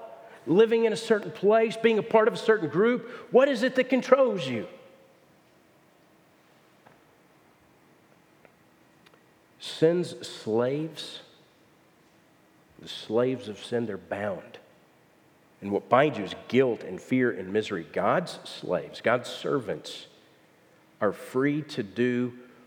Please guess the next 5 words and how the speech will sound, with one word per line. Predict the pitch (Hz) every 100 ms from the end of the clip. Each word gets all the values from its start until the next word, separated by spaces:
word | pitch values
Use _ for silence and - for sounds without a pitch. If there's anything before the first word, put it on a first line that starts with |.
| _ _ 98
what | 110 123 123 -
our | 117 120 117 104
new | 101 107 123 123 123 - - -
nature | 107 110 117 - 113 110 101 - - _ _ -
loves. | 87 90 69 - - -